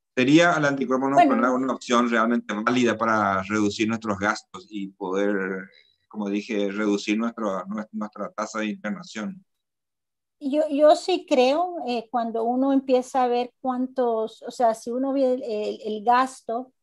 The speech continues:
Speaker 2: que uno genera y el paciente que está en el intensivo, eh, el, el, el, el gasto de, del personal,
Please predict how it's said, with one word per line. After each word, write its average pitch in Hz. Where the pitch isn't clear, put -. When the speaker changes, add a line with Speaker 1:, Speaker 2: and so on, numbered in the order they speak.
Speaker 2:
que 233
uno 240
genera 247
y 247
el 220
paciente 226
que 233
está 220
en 226
el 226
intensivo, 226
eh, 196
el, 202
el, 202
el, 208
el 202
gasto 220
de, 202
del 196
personal, 226